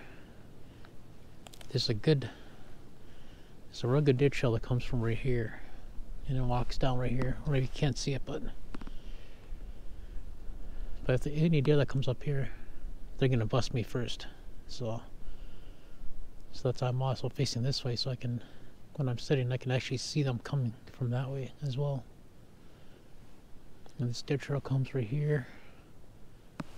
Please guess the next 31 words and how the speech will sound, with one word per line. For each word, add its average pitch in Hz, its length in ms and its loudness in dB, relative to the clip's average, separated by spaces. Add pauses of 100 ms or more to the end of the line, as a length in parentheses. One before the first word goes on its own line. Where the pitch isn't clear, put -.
(460)
and 143 100 -2
it - 20 0
goes 123 160 2
down 117 220 0
that 120 240 -2
way. 127 220 -8 (3000)
So - 180 -6
I'm 120 140 -2
kinda, 139 240 -2
like, 117 120 -2
in 135 80 0
the 120 60 0
middle 127 340 0
of 127 120 -2
three 143 320 -2
main 131 200 0
trails. 135 540 -4 (2000)
But 143 120 4
I - 20 6
think 151 160 4
this 143 120 6
is - 60 -8
the 120 140 4
least 131 480 4
used 135 300 2
trail 135 200 -2
right 120 200 2
here, 127 320 -4 (600)
even 131 140 4
though 123 80 6
it's - 360 -2